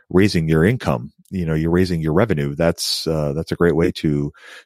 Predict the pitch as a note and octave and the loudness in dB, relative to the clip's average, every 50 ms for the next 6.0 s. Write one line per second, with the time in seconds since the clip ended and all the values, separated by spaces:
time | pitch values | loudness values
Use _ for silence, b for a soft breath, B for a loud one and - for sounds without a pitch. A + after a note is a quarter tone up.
0 | B - - F2+ E2 D#2 - - F#2+ F2 - - F#2 E2 - - D#2+ D2+ F#2 G#2+ | B -2 2 2 2 2 2 2 0 0 0 0 -2 -2 0 -2 -2 0 2 4
1 | A2 G2 D2+ D2 D2+ D2+ E2 D#2+ - - - - D2+ - F#2 G#2 G2 E2 C#2+ - | 4 4 2 0 -2 0 -2 -2 -4 -4 -4 -4 0 2 2 2 2 0 -2 0
2 | - E2 D#2 - - D#2 D2 D#2 D#2+ D#2+ E2+ D#2 D2+ D#2 D2 - D2 D2 - - | 0 0 0 0 -4 -4 -4 -4 -4 -4 -4 -4 -2 -2 -2 0 -4 -6 -4 -4
3 | F#2+ F2 - D#2+ D#2+ D#2+ E2+ F2 _ b b b b b b b b b b _ | -6 -2 0 2 2 2 2 0 _ b b b b b b b b b b _
4 | - - F2 E2+ E2 F2 F2 F2+ F2 E2+ - - - A2+ C3 - A1 - - _ | -2 0 2 2 4 4 4 4 2 0 -2 -2 -2 0 0 0 0 -2 -6 _
5 | _ - E2 D#2+ E2+ - - E2 D#2+ E2+ F2 F2 E2 - - D#2+ D#2+ D#2+ D#2+ D#2+ | _ -6 -4 -4 -4 -2 0 0 2 2 0 -2 -4 -4 -2 0 0 0 -2 -6